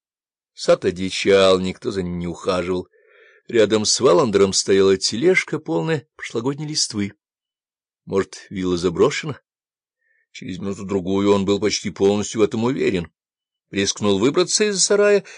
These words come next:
перебежал к дому и пошел вдоль стены направо, чтобы выйти к другой стороне веранды, где, по-видимому, находится входная дверь. Он вздрогнул. Под ноги выкатился ежик,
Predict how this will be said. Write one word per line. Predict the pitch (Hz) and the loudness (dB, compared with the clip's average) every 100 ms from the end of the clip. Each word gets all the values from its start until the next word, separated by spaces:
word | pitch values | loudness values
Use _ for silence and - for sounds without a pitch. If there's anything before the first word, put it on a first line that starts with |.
| - | -20
перебежал | - 113 110 110 | -14 -6 2 2
к | 104 | 2
дому | 95 117 135 147 | 0 2 2 0
и | |
пошел | 156 - 180 | -2 -2 -2
вдоль | 151 214 | 2 2
стены | 202 - - 202 156 110 | 4 -2 -2 -2 0 0
направо, | 104 101 175 175 165 | 0 -2 -2 -2 -2
чтобы | - 135 | -4 -6
выйти | 156 151 156 - - - | -6 -6 -8 -10 -20 -14
к | |
другой | 117 120 131 131 | -2 2 4 4
стороне | - 135 139 | 4 0 0
веранды, | 139 131 120 107 95 | 0 4 4 4 0
где, | 85 95 | -4 -4
по-видимому, | - 95 92 95 95 - - _ | -2 -4 -2 -4 -6 -10 -20 _
находится | 95 107 95 - | -6 -2 -2 -4
входная | - 95 95 95 | -4 -4 -2 -4
дверь. | 90 92 - _ _ _ _ _ _ _ - | -6 -8 -10 _ _ _ _ _ _ _ -10
Он | 110 85 | -8 -4
вздрогнул. | 90 82 92 92 92 82 - _ _ _ _ _ _ _ _ | -4 -4 -6 -6 -6 -10 -14 _ _ _ _ _ _ _ _
Под | - 202 | 0 2
ноги | 110 95 95 | 2 -2 -2
выкатился | 92 - 101 - 117 | -4 -4 -2 0 0
ежик, | 139 233 190 202 | 0 0 0 -2